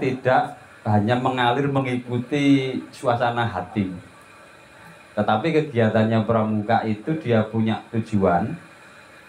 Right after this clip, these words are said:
ingin meraih sesuatu sampai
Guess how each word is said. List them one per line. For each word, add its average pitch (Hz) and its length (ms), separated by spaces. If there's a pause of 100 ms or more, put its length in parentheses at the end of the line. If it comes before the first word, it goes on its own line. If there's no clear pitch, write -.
(380)
ingin 143 320
meraih 123 480
sesuatu 110 960 (400)
sampai 117 560